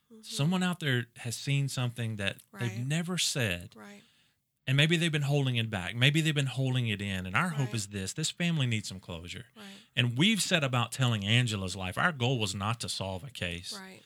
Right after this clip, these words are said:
Speaker 2: You know, it's not. But, boy, somebody out there knows.
Speaker 1: Mm-hmm.
Speaker 2: And if you know,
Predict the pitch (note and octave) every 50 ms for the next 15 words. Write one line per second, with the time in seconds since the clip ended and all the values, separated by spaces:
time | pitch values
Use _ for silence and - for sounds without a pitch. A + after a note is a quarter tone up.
0 | - _ _ _ _ _ - G#2 G#2 G2+ G2+ G#2+ C3 - - A#2+ G2+ F2+ F2+ F2+
1 | - - _ - E2 - - B2 - D3+ C#3+ B2+ A2 G2 F2 E2 F2+ - _ _
2 | _ _ _ - - - - F#3+ F#3+ E3+ C#3 A#2 G#2 G2 F#2+ - G2+ G2 F#2+ F#2
3 | G2 G2 G2+ G2 F#2+ F2 D#2+ C#3+ - - - - A3+ A3 G#3+ G#3+ G#3+ G#3+ G#3 G#3
4 | G#3 G#3+ _ _ _ _ _ _ _ _ - A#2+ A#2+ A2+ A#2 C3 D3 D3+ C#3 C3+
5 | C3+ A#2+ G#2 F#2 E2+ E2+